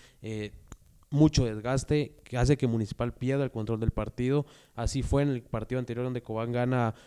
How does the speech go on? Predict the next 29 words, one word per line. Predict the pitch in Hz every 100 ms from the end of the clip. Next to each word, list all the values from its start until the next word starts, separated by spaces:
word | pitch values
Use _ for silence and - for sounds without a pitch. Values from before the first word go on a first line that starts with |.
| -
por | - 113
tres | - 120
goles | 120 123 117
a |
dos. | 104 151 139 - - - _ -
Pero | 127
me | 127 127
parece | 123 131 135 151
que | 143
por | 123 120
ahí | 117
Municipal, | 139 139 123 120 - 123 135 135 120 110
eh, | 113 110 110 107 101 95 - - -
fue | - 131
superior. | - - 110 127 175 160 - - - -
Eh, | 117 110 107 104 - - -
s-, | - - -
eh, | 123 120 117 110 101 _ _ _ _
se | -
empieza | 120 - 131 147
a |
ganar | 131 123 135
con | 135
un | 123
gol | 135
de | 127
Carlos, | 127 127 131 -
Carlos | 135 139 131
Gallardo, | 117 113 131 143 160